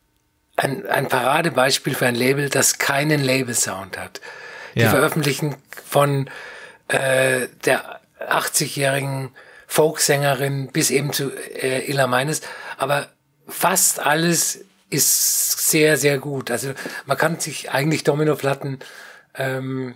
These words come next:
Speaker 1: ungehört kaufen. Würde ich nicht machen, aber, äh, man, äh,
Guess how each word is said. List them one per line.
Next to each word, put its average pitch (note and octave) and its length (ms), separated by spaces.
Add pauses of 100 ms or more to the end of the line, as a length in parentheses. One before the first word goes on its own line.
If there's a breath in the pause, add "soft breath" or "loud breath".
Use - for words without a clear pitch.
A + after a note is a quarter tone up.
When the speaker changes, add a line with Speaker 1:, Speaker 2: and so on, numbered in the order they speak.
(140)
Speaker 1:
ungehört D3+ 580
kaufen. A2 380 (320)
Würde B2+ 320
ich C3+ 60
nicht B2 120
machen, C3 260
aber, A2+ 220 (320 loud breath)
äh, A#2 140
man, A#2 160
äh, - 20